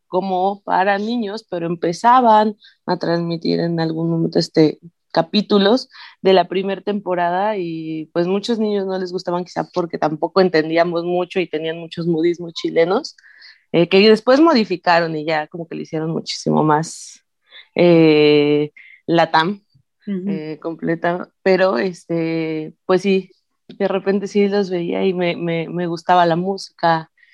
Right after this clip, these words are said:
Speaker 1: eh, no sé, ¿qué, qué otras caricaturas? Bueno, creo que por ahí ya podemos empezar con, con
Speaker 2: <laughs>
Speaker 1: algunas.
Speaker 2: Y voy a ir mencionando, igual coincido con varias tuyas, pero vamos a, vamos a ver, a ver, um,
Speaker 1: Ok.
Speaker 2: Carla,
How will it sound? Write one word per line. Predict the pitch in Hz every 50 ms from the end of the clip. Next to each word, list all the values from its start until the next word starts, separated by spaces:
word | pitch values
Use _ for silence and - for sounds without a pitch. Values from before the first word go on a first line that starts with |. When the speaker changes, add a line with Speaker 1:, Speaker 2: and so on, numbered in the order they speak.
| _ _ _ _
Speaker 1:
eh, | - 160 156 151 156 156 156 156 156 156 156 156 156 156 156 _ _ _ _ _ _ _ _ _ _ -
no | 196 202
sé, | 202 - - 214 214 220 208 202 -
¿qué, | - 214 214 196 202 -
qué | - 220 220
otras | 220 220 220 208 208 202 -
caricaturas? | - 196 190 180 185 185 180 185 185 180 175
Bueno, | 202 196 185 180 _
creo | - 220 226
que | 226 233 233 226 - _ _ _ _
por | - - 190
ahí | 190 190 196 196
ya | 190 185
podemos | 185 196 196 196 190 196 202 202
empezar | 220 214 175 - 190 202 214 214 240 -
con, | - 269 349 349 - -
con | - - 233 247 240 247
Speaker 2:
<laughs> |
Speaker 1:
algunas. | - 359 403 392 415 285 190 175 170 _ _ _ _ _ - - _ _ _ _ _ _ _ _ _ -
Speaker 2:
Y | 214
voy | 190 180 190 196
a | 202
ir | 202 208 220
mencionando, | 226 226 220 208 - 175 180 185 180 190 202
igual | 202 196 196 180 175 202 208 202 190 196
coincido | - 190 190 190 185 - 202 208 220 220
con | 208 185
varias | 180 180 185 196 190 -
tuyas, | 185 180 170 156 160
pero | - 160 156
vamos | 160 175 185 196 185 -
a, | 185 156 -
vamos | 78 - 165 170 175 180 185 -
a | 175 156
ver, | 160 160 165
a | 160 160
ver, | 160 160 151
um, | 147 - - - - 147 147 156 156
Speaker 1:
Ok. | 214 214
Speaker 2:
Carla, | 202 190 180 180 180 170 175